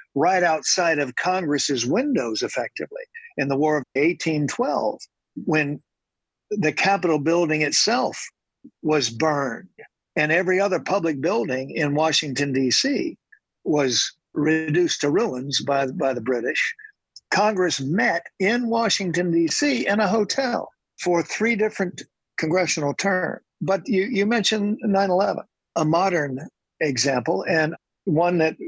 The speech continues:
all of us on this call, I'm sure, are,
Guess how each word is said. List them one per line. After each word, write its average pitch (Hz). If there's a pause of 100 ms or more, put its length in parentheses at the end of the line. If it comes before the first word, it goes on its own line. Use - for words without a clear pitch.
(140)
all 170
of 147
us 147
on 147
this 160 (320)
call, 180 (220)
I'm 143
sure, 165
are, 143